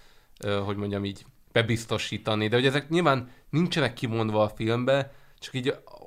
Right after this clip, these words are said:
a, abból az értékekből, meg amik így fontosak számára,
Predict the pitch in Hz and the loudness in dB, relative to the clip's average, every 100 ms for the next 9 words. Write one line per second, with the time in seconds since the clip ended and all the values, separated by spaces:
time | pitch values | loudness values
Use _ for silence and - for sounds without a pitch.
0 | 76 127 - - 147 135 131 120 117 113 | -10 -8 -8 -4 2 4 6 4 2 0
1 | 135 120 120 117 110 107 113 117 117 123 | -2 0 -2 0 -4 0 2 4 4 2
2 | 117 110 110 110 104 107 - 123 107 104 | 2 2 2 0 -2 -6 -4 -4 -4 -8
3 | - - 101 107 113 120 120 117 | -8 -4 -4 0 0 4 2 0